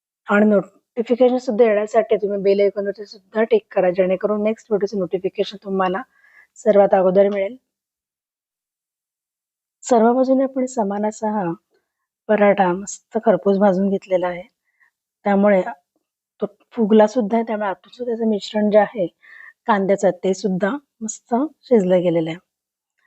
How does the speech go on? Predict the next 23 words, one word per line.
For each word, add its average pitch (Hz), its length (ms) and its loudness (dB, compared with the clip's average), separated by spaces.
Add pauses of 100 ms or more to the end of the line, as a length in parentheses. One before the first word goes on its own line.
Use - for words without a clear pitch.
(260)
नक्की 240 300 0
तुम्ही 285 200 4
एकदा 262 220 4
अशा 247 200 -4
प्रकारे 220 420 -2
हा 208 180 -8 (640)
कांद्याचा 214 400 2
पराठा 214 360 2
ट्राय 185 280 4
करा 185 260 -4 (160)
आणि 202 240 -2
तुम्हाला 226 280 4
ही 262 60 8
रेसिपी 240 340 0
कशी 220 300 -10
वाटली 196 260 -2
ते 202 120 -8
मला 196 180 -4
कमेंट्समध्ये 190 440 -6
सांगायला 180 400 -2
मात्र 180 220 -4
विसरू 170 320 -6
नका. 170 200 -8